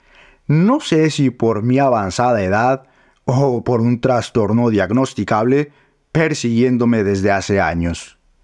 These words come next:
Lo cierto es que en mis memorias abundan momentos terribles, muchos de ellos cotidianos, sumamente burdos y habituales. No obstante,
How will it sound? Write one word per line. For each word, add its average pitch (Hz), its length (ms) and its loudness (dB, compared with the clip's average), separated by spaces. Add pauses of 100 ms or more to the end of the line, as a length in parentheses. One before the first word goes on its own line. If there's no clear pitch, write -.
(360)
Lo 135 140 2
cierto 104 460 0
es 117 200 -2
que 117 140 0
en 98 160 2
mis 95 180 2
memorias 104 560 2
abundan 107 540 0
momentos 104 680 0
terribles, 92 760 -2 (500)
muchos 127 500 0
de 113 200 2
ellos 98 400 0
cotidianos, 120 920 -2 (580)
sumamente 135 720 0
burdos 127 640 2
y 110 80 2
habituales. 98 960 -2 (800)
No 120 240 0
obstante, 117 720 -2